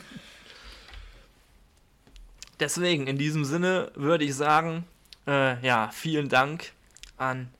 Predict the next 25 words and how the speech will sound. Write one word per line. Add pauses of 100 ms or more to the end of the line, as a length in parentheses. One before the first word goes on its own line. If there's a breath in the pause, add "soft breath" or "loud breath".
(220)
alle
euch (520 loud breath)
da
draußen,
die
uns
fleißig (160)
unterstützen (640 soft breath)
und (140)
freut
euch
auch
in
der
Formel
eins
Pause (320 loud breath)
auf
ordentlich
Content
von
uns
auf
unserer
Instagram-Seite